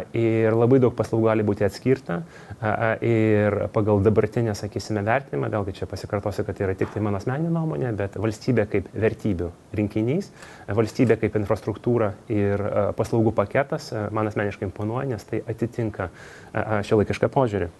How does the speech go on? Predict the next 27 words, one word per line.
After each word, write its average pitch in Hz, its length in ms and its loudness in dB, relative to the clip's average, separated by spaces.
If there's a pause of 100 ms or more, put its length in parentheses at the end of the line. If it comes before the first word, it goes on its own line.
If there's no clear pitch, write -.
(140)
Kita 180 280 8
dalis, 98 320 4 (540)
a, 135 400 2 (240)
yra 131 320 6 (160)
gerai, 147 340 6
jeigu, 147 440 6
jeigu 147 440 6
priimti, 151 560 6 (400)
a, 101 320 -6
su 117 160 -2
žvaigždute, 110 560 4 (680)
kad 107 280 0 (200)
hipotetiškai 123 720 2
ta 127 160 2
linkme, 117 420 0
a, 113 320 2 (260)
valstybės 104 600 0
vaidmuo, 110 320 2
funkcijų 113 560 -2
pavidalas 104 440 0
gali 107 180 2
evoliucionuoti, 104 800 -2 (480)
tai, 117 140 4
a, 110 480 2
kas 120 180 0
toliau? 117 300 4 (520)
A, 98 180 -10